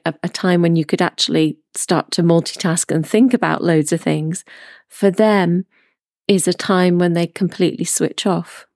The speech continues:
So we need to have that switch off so that we can do one thing at a time. And you're much more likely then to make this into a habit,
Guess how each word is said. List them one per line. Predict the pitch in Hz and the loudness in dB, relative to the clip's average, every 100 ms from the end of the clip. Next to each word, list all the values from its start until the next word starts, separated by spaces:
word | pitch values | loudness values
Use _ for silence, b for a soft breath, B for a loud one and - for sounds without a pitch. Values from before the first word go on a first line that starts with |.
| _ b b b b - | _ b b b b -6
So | - 208 | 2 4
we | 208 | 6
need | 208 220 240 247 247 | 6 8 8 6 4
to | - | 0
have | 220 233 226 220 - | 0 2 2 0 -4
that | - - | -6 -6
switch | - 214 - - 160 | -2 -2 -2 -4 -4
off | 170 - - _ b b b _ - | -4 -8 -18 _ b b b _ -12
so | - 208 202 | 0 2 2
that | 214 | 2
we | 202 | -2
can | - 196 | 0 -2
do | 185 185 | 0 0
one | 175 175 208 202 | 0 0 2 2
thing | 202 196 185 | 2 0 -2
at | 180 - | -4 -8
a | |
time. | - - 175 170 170 185 b b b b b - | -12 -8 -4 -4 -6 -8 b b b b b 0
And | 208 | 4
you're | 214 | 6
much | 220 233 262 262 | 6 6 4 2
more | 247 240 226 | 2 4 4
likely | 226 226 226 - 185 | 2 2 -2 -4 -2
then | 185 165 175 b b b b b _ | -2 -2 -6 b b b b b _
to | - | 2
make | 196 202 208 214 - - | 4 6 6 4 0 -4
this | 190 - | -4 -2
into | 185 180 190 | -4 -4 -6
a | |
habit, | 180 180 175 170 170 | -6 -6 -4 -6 -6